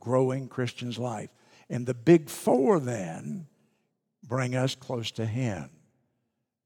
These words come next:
Time in God's Word, prayer, involvement in his church, and lastly, witnessing for him.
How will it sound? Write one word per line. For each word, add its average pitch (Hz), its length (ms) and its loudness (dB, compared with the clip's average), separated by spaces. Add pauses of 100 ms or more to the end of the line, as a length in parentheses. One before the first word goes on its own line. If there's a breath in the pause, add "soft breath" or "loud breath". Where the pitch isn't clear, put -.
(560)
Time 120 600 0
in 110 160 -8
God's 104 360 -4
Word, 110 440 -14 (280)
prayer, 107 640 -10 (580)
involvement 120 680 0
in 120 100 -6
his 107 180 -6
church, 113 600 -10 (760)
and 107 200 0
lastly, 110 680 -4 (1200)
witnessing 110 600 -6
for 101 180 -16
him. 101 420 -10